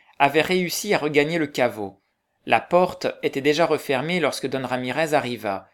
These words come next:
et beaucoup de temps s'écoula avant que la retraite du fugitif fût découverte.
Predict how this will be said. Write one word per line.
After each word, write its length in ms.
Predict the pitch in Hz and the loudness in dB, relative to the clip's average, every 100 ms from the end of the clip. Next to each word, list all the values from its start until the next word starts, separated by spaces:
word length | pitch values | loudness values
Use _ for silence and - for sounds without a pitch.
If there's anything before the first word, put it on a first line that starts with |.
| _ _ - | _ _ 0
et 160 | 135 131 | 2 2
beaucoup 360 | 170 180 196 | 0 -4 -4
de 100 | 147 | -2
temps 220 | 147 170 | -2 -2
s'écoula 680 | 180 160 - - 135 143 160 - _ _ | -2 -4 -6 -4 4 4 4 -10 _ _
avant 360 | 143 143 143 143 | 2 4 4 0
que 140 | - | 0
la 140 | 135 123 | 4 4
retraite 540 | 143 147 - 143 - - | 2 -4 -4 -4 -4 -12
du 200 | 123 117 | -8 -8
fugitif 760 | - 160 139 - 165 165 - _ _ _ | -6 -6 -6 -10 -8 -8 -10 _ _ _
fût 240 | - 151 | -8 -4
découverte. 840 | 131 - - 120 107 95 - - | 0 0 -2 -4 -4 -4 -8 -20